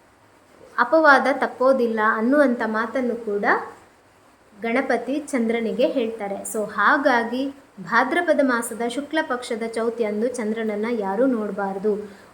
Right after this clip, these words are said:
ಹೋ-, ಓಕೆ, ಒಂದು ವೇಳೆ ನೋಡಿ ಆಯ್ತು, ಏನ್ ಮಾಡೋಣ?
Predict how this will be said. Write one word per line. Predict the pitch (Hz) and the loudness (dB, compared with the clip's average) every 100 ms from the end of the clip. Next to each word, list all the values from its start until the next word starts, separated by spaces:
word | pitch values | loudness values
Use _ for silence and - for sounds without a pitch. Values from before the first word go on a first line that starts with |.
| - - 269 | -20 -10 4
ಹೋ-, | 320 294 | 4 4
ಓಕೆ, | - 285 294 240 | 2 2 4 4
ಒಂದು | 254 285 277 | 6 6 8
ವೇಳೆ | 285 320 294 | 8 10 8
ನೋಡಿ | 233 262 339 285 | 6 6 4 4
ಆಯ್ತು, | 233 240 254 262 226 | 4 4 2 -4 -6
ಏನ್ | 208 254 370 359 | -2 -2 0 0
ಮಾಡೋಣ? | 262 233 226 | 0 0 -2